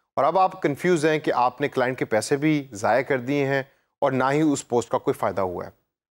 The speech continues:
उसकी सबसे बड़ी वजह ये है कि Facebook इन पोस्ट को लोगों तक पहुंचाने के लिए एक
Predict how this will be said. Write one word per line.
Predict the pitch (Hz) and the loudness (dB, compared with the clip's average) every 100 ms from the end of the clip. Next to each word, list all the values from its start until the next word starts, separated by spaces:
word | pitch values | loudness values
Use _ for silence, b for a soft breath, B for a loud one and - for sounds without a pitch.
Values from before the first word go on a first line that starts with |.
| _ | _
उसकी | 185 262 | -2 0
सबसे | 254 247 | 0 2
बड़ी | 320 285 | 2 4
वजह | 226 185 | 4 4
ये | 202 170 117 | 4 6 4
है | 101 - _ _ - | 2 -2 _ _ -4
कि | 220 | -2
Facebook | - 294 277 320 | 2 0 2 2
इन | 247 | 2
पोस्ट | 190 175 190 - | 2 2 2 0
को | 190 | 0
लोगों | 147 156 | 2 2
तक | 190 147 | 0 -2
पहुंचाने | - 135 131 135 160 | -2 0 2 2 0
के | 151 | 0
लिए | 151 156 | 4 4
एक | 151 | 2